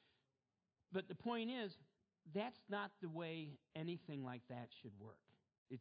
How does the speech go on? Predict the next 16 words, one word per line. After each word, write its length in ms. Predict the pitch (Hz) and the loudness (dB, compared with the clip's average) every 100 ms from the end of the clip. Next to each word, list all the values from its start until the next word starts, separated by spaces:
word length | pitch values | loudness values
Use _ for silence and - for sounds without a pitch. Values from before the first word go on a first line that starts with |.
| - | -4
should 140 | 123 | -4
always 500 | 120 135 151 170 156 - | -2 0 0 -2 -4 -6
be 260 | 135 131 123 - _ 117 | -4 -2 -4 -10 _ -8
the 60 | 95 - | -8 -6
Holy 340 | 135 123 117 | -4 -4 -6
Spirit 500 | 104 - 107 98 90 - _ _ _ | -10 -12 -6 -6 -8 -14 _ _ _
working 440 | 113 107 113 95 95 _ _ | -4 -4 -4 -8 -10 _ _
in 80 | 113 | -8
the 80 | 107 92 | -8 -6
hearts 280 | 110 104 - - _ - | -6 -6 -10 -20 _ -10
and 120 | 113 | -6
lives 360 | 107 101 95 92 - | -4 -4 -6 -10 -18
of 60 | - | -14
people. 380 | - 101 92 82 - _ _ _ _ _ _ _ _ | -10 -10 -12 -18 -20 _ _ _ _ _ _ _ _
Now, 240 | 175 160 110 - _ _ _ _ _ _ _ _ _ _ _ _ _ _ _ _ _ - _ _ _ _ _ _ _ _ _ _ _ _ _ _ - | -2 0 -2 -8 _ _ _ _ _ _ _ _ _ _ _ _ _ _ _ _ _ -20 _ _ _ _ _ _ _ _ _ _ _ _ _ _ 2
this 160 | 202 | 2